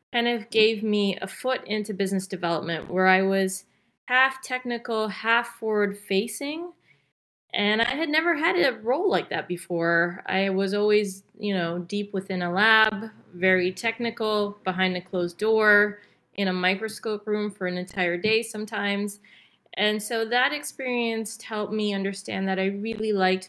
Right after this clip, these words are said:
being forward-facing. I really liked talking to other scientists and kind of pushing the business.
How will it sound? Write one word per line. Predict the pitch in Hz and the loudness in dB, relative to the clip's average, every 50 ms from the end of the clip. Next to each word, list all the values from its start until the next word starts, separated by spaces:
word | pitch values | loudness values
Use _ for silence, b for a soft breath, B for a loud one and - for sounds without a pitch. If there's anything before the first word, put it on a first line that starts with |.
| _ - | _ -4
being | - 185 185 190 214 247 262 247 | -2 0 0 0 0 -2 -4 -8
forward-facing. | - - 240 254 262 262 247 - - 247 247 247 247 - - 254 247 247 240 233 | -8 -6 -4 -2 -2 -2 -4 -4 -6 -6 -6 -6 -6 -8 -8 -6 -6 -4 -4 -4
I | 196 | -4
really | 180 180 202 214 208 214 208 | -4 -4 -2 -2 -2 0 0
liked | 202 190 185 185 180 190 190 180 - - - _ _ _ _ _ _ _ | 0 2 2 2 2 2 0 -2 -4 -8 -18 _ _ _ _ _ _ _
talking | - - 202 202 214 220 - 247 240 240 | -10 -6 -4 -2 -2 -2 -4 -4 -6 -6
to | - - 226 - | -6 -6 -6 -4
other | 214 208 214 214 214 208 | -2 -2 0 -2 -2 -4
scientists | 214 - 226 240 269 262 277 269 269 269 - 277 - - 262 262 - - | -6 -8 -6 -6 -4 -4 -4 -6 -6 -6 -4 -6 -4 -4 -8 -10 -10 -10
and | - - - 190 190 196 190 | -10 -8 -6 -4 -4 -4 -4
kind | - - 214 202 202 | -4 -4 -2 -2 -2
of | 202 202 | -4 -4
pushing | - 208 196 - 196 185 | -6 -6 -6 -4 -4 -4
the | 180 | -2
business. | 175 185 180 175 175 175 151 - - 190 - - - - | 0 0 0 0 0 -4 -6 -6 -8 -6 -6 -6 -6 -8